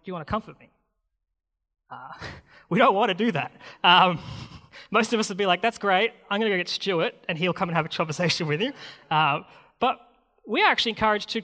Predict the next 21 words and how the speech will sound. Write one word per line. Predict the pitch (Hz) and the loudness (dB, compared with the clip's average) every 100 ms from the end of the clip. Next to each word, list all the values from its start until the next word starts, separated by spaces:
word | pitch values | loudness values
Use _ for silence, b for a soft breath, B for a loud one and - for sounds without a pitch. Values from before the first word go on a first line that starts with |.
| - | -10
form | - 214 339 | -4 -2 -2
these | 277 196 | -4 -4
relationships | 196 185 208 - | -4 -4 -10 -8
so | 220 | -6
that | 202 | -8
we | 175 | -8
can. | 226 262 165 127 _ _ _ _ _ _ _ _ | -8 -8 -10 -16 _ _ _ _ _ _ _ _
And | 202 | -4
if | 226 | -2
you | 262 | 0
are | 220 196 | 0 0
suffering | - 277 - 226 196 165 156 _ _ _ _ _ _ _ _ _ _ _ _ _ _ - | 0 -2 0 -4 -4 -4 -8 _ _ _ _ _ _ _ _ _ _ _ _ _ _ -16
in | 175 | -14
silence | - 175 214 180 - | -2 0 2 -2 -6
and | 175 | -8
you | 175 156 | -6 -6
are | 175 | -6
in | 202 | -8
those | 214 170 | -8 -8
relationships, | 156 147 - - 143 - - | -6 -6 -8 -12 -16 -18 -16
share. | - - 190 170 | -14 -6 -4 -6